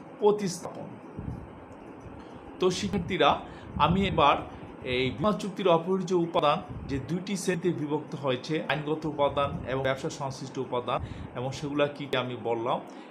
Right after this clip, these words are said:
এবার আমি বিস্তারিত প্রতিটি উপাদান একটি একটি করে আ-,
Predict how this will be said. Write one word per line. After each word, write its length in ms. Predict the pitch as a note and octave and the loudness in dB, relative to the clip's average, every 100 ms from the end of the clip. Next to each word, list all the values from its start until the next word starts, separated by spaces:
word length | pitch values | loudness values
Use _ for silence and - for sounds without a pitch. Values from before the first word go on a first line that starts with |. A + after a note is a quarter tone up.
| - | -2
এবার 160 | D#3 | 4
আমি 320 | E3+ D3 E3 - - - | 4 4 2 -4 -8 -6
বিস্তারিত 440 | F3+ E3+ - G3 F3+ - | -2 0 4 6 4 0
প্রতিটি 420 | G3 - - D#3+ | 0 0 0 -2
উপাদান 540 | D#3+ - D#3 D3+ C#3+ - - | -2 2 4 6 4 2 -4
একটি 260 | E3+ E3 F3 | -4 0 2
একটি 220 | E3 E3+ | 2 0
করে 280 | C#3+ C#3+ C3+ | 0 2 2
আ-, 100 | A#2 | 0